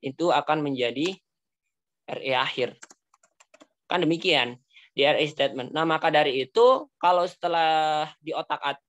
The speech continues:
eh, di otak atik ya, ternyata demikian bahwa a-, potensi pajaknya sebenarnya bukan dari R A-nya, tapi dari, eh, apa namanya? <clears throat> Dari komponen di return earning statement.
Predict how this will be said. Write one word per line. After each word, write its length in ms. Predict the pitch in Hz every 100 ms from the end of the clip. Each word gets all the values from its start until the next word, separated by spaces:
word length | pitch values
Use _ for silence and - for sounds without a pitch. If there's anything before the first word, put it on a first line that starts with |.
| -
eh, 200 | 151 147
di 80 | 143
otak 320 | 143 151 135
atik 160 | 151 190
ya, 160 | 139 127 _ _ _ -
ternyata 480 | 156 156 156 220
demikian 640 | 220 190 202 254 220 214 170
bahwa 400 | 143 - 175 196
a-, 160 | 165 - _
potensi 400 | - 196 196 202
pajaknya 400 | - 175 165 233
sebenarnya 400 | 240 175 196 247
bukan 240 | 190 208
dari 240 | 185 180 196
R 240 | 202 202
A-nya, 400 | - 254 285 226 196 _ _
tapi 320 | - 160 - 220
dari, 400 | 165 160 226 233 _ _ -
eh, 920 | 160 151 147 147 143 143 143 139 139
apa 220 | 139 - 180
namanya? 400 | 185 185 185 208 - _ _ _ _ _ -
<clears throat> 240 | 147 - _ _ _ _ _ _ _ _ - _ - - -
Dari 640 | 143 143 180 190 190 185 175
komponen 800 | 190 190 185 185 190 180 170 147
di 240 | 156 151
return 320 | 156 156 160
earning 240 | - 165 156
statement. 480 | - 160 - -